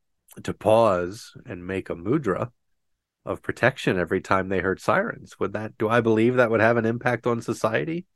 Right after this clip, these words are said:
Of course. Because we're all gonna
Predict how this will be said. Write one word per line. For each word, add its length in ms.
Of 60
course. 680
Because 320
we're 160
all 140
gonna 300